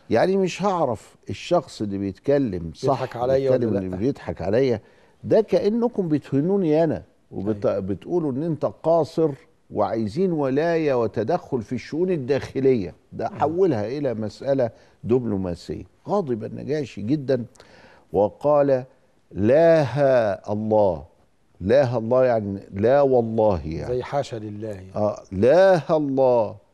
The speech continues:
Speaker 1: لا
Speaker 2: أيوة.
Speaker 1: أسلمهم إليهما. لما الرواية بتقول لا أسلم إليهما،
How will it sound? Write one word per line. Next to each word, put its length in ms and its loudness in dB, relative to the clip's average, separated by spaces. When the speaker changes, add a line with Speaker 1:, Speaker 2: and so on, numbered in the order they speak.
Speaker 1:
لا 340 2
Speaker 2:
أيوة. 120 0
Speaker 1:
أسلمهم 880 -2
إليهما. 720 0
لما 260 0
الرواية 260 2
بتقول 360 0
لا 200 2
أسلم 420 -2
إليهما، 720 2